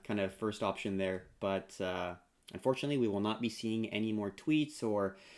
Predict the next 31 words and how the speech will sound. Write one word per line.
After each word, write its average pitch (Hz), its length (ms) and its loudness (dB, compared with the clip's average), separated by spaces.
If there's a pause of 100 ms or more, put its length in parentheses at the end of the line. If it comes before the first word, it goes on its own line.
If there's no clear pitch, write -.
(300)
uh, 95 240 -2
news 117 280 2
stories 117 680 4
regarding 104 460 2
him, 101 480 0
or 104 160 4
at 110 80 2
least, - 680 4
uh, 98 160 -8 (100)
of 113 120 0
him 107 280 0
alive. 92 500 2
We'll 95 100 0
see 95 460 -2
what 98 240 -2
other 92 380 0
things 92 360 -4
are 92 120 -4
coming 92 280 -2
up 90 140 -4
later 92 280 2
on. 143 240 8 (400)
Maybe 110 200 4
some 110 240 2
things 107 240 2
arise 101 420 4
that 101 80 2
we 92 80 2
don't 135 200 4
know 143 100 6
yet, 135 320 6